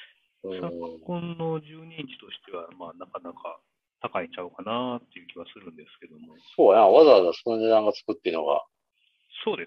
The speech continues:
Speaker 2: すね。
Speaker 1: へー。
Speaker 2: で、まあ、それが一つおすすめと、あと、まあ、ダニエル・ティーさん関連でいきますと、え、コズミック・キッズっていうユニット、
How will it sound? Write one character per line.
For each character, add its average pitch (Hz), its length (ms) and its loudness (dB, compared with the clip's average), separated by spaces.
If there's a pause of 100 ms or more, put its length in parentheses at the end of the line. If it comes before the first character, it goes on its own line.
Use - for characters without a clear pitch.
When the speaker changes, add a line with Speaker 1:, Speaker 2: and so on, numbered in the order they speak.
(100)
Speaker 2:
す - 60 -14
ね。 247 180 -6 (1000)
Speaker 1:
へ 85 760 -6
ー。 - 20 -20 (1300)
Speaker 2:
で、 180 420 -16
ま 208 140 -10
あ、 - 40 -14 (100)
そ 156 60 -14
れ 160 140 -10
が 160 160 -6
一 - 80 -18 (100)
つ - 40 -20 (280)
お 92 120 -16
す - 40 -20 (180)
す 98 60 -20
め 90 80 -16
と、 - 60 -20 (480)
あ 120 100 -10
と、 - 140 -16
ま 156 120 -8
あ、 127 40 -6
ダ 147 160 -6
ニ 180 140 -16
エ 190 140 -14
ル・ 190 140 -20
テ - 80 -20
ィ 185 160 -20
ー 180 100 -20
さ 175 140 -6
ん 170 160 -16
関 160 300 -10
連 90 260 -12
で 98 100 -16
い 95 120 -16
き - 120 -20
ま 98 160 -12
す - 60 -20 (140)
と、 139 260 -20 (560)
え、 208 120 -8
コ - 200 -12
ズ 190 140 -10 (100)
ミ 247 120 -18
ッ - 0 - (260)
ク・ - 140 -20
キ 208 140 -20
ッ 180 160 -20
ズ 101 100 -20 (120)
っ - 40 -20
て 98 80 -12
い 90 80 -16
う 87 120 -20 (460)
ユ 156 100 -16
ニ 202 120 -14
ッ - 220 -20
ト、 185 220 -6